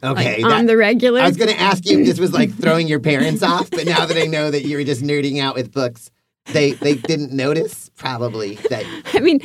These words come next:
Speaker 2: maybe once I was a teenager, <laughs> that was, you know, there was more of the throwing my parents off.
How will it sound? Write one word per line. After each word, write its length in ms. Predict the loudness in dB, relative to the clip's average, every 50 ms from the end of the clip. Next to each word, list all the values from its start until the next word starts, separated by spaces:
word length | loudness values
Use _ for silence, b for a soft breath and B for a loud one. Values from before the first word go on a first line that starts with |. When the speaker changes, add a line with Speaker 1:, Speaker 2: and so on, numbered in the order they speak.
| B B B B
Speaker 2:
maybe 220 | 2 2 4 4
once 320 | 4 6 4 4 4 4
I 100 | 4 4
was 120 | 4 4 4
a 100 | 2 0
teenager, 560 | 2 2 4 4 6 6 6 4 4 4 4
<laughs> 0 |
that 760 | 2 2 2 2 2 2 2 2 2 2 2 2 4 2 2 2 -2
was, 240 | -8 -2 0 2 2 4
you 80 | 2 2 2
know, 80 | 2 2 2
there 140 | 2 2 2
was 100 | 4 4
more 140 | 2 2 2 0 0 0 0
of 40 | 2
the 140 | 0 0 0
throwing 340 | 2 2 2 4 6 4 4
my 140 | 4 4
parents 400 | 0 0 0 -2 0 0 0 0
off. 200 | 0 -2 -2 -4